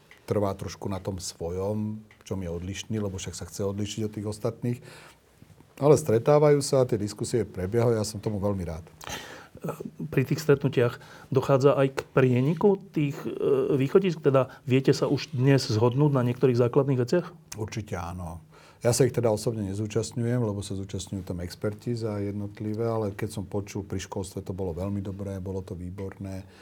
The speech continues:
Speaker 1: Pri zdravotníctve bolo možno tridsať, štyridsať percent vecí, kde ten prienik je, šesťdesiat percent ľudia majú, majú zatiaľ rozdielne názory, ale nebolo tam nič také, čo by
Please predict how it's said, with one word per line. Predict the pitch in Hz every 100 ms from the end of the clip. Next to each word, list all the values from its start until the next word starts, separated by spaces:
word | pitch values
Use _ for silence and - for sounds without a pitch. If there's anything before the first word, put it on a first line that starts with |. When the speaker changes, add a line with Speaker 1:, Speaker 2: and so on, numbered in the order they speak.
| - - - -
Speaker 1:
Pri | 120
zdravotníctve | 104 104 110 107 104 104 101
bolo | 92 98 90
možno | 92 92 85
tridsať, | 92 95 95
štyridsať | - 98 95 104 -
percent | 98 87 104 95
vecí, | 92 98
kde | 95 98
ten | 101 92
prienik | 98 98 98 92
je, | 98 104
šesťdesiat | 98 98 90 92
percent | - 87 - 95
ľudia | 92 95
majú, | 95 92 90 90
majú | 90 92
zatiaľ | 92 104 110 92
rozdielne | 92 98 107 107 104
názory, | 98 101 104 98
ale | 95
nebolo | 101 98 98
tam | 98
nič | 95 95 -
také, | 104 101 104
čo | 104 101
by | 87 90